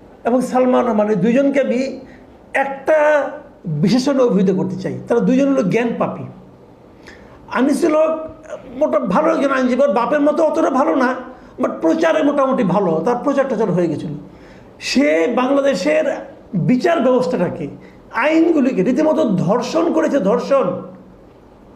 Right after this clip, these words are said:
তাকে আমি ধর্ষক বলি। বাংলাদেশের আইনকে সে ধর্ষণ করেছে।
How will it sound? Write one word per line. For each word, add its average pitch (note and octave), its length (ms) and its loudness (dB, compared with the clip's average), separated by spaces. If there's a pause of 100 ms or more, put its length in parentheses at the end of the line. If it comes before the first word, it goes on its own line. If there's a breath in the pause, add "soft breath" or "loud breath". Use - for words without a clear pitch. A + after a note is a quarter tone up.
(160)
তাকে C4+ 220 0
আমি D#4 120 0
ধর্ষক B3+ 460 0
বলি। A#3+ 320 0 (640 loud breath)
বাংলাদেশের C#4+ 500 2
আইনকে D#4 520 2
সে D4 100 2
ধর্ষণ C#4+ 480 2
করেছে। G#3+ 380 0